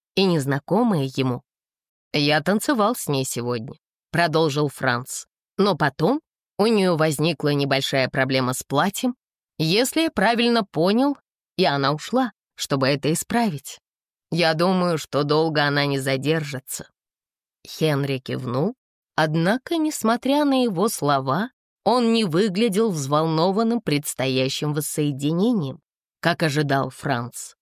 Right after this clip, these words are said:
Он пристально посмотрел на жениха Анны. Хенри изменился с тех пор, как уехал прошлой осенью. Он выглядел старше, его лицо стало более выразительным, взгляд особенно серьёзным.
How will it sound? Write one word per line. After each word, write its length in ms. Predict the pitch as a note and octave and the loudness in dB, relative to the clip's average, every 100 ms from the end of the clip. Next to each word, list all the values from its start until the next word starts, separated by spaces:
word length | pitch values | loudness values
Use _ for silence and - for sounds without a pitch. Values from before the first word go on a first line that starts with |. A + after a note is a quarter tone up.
| _ _ _ _ _ _ | _ _ _ _ _ _
Он 240 | E3 G3+ A3 | 0 2 0
пристально 720 | G3 B3+ D4+ - A#3 A3+ G#3+ | 0 -2 -2 -6 -2 0 -2
посмотрел 720 | - F3+ - C#3 - D3 D#3 | -4 -6 -2 -2 0 0 2
на 160 | C#3+ C3 | 0 0
жениха 520 | C3+ C3 B2+ B2+ B2 - | -2 -2 -4 -6 -6 -4
Анны. 440 | C3+ F3+ G3 G3 - _ _ _ _ _ - | -2 0 -2 -4 -10 _ _ _ _ _ -14
Хенри 560 | - E3+ F3 F3 F#3+ | -2 2 2 2 2
изменился 640 | F#3 G#3+ C4 A3 B3+ - | 2 2 2 0 0 -4
с 80 | C#4 | -4
тех 220 | - A#3+ - | -2 -6 -2
пор, 280 | D3+ B2+ - _ _ | -2 -2 -6 _ _
как 220 | - E3+ D#3 | -4 0 2
уехал 440 | D3+ C#3 - C3+ | 2 0 0 -4
прошлой 480 | C3 C3+ B2+ B2+ C3 | 0 -2 -2 -2 0
осенью. 580 | B2 B2 - B2+ C#3 - _ _ _ | 0 -4 -8 -10 -10 -18 _ _ _
Он 200 | - G3 F#3 | 0 2 2
выглядел 520 | G3+ E3 D#3+ D3 C3+ | 2 2 0 0 -4
старше, 680 | - - C#3 D3 - - - _ _ _ C#3+ | -6 -4 -2 -2 -6 -12 -16 _ _ _ -2
его 260 | D3+ F#3 | 2 2
лицо 360 | F#3+ F#3 - A3 | 2 2 0 0
стало 340 | - F3 E3+ | 2 2 2
более 400 | D3 D3+ F3 D#3 | 2 0 2 2
выразительным, 840 | C3+ C3 B2+ B2+ D#3 - F#3 F3 F3 _ _ _ | 2 0 -2 0 -2 0 -4 -4 -8 _ _ _
взгляд 640 | D#3 C#3+ C#3 D3+ D#3+ F3 C#3+ | -2 -2 0 2 2 2 0
особенно 640 | C#3 - D3+ C#3+ C#3 C3 | -2 -2 0 0 -2 -2
серьёзным. 720 | - B2+ C3 B2+ C#3+ B2+ B2 | -4 -4 -2 -2 -2 -4 -12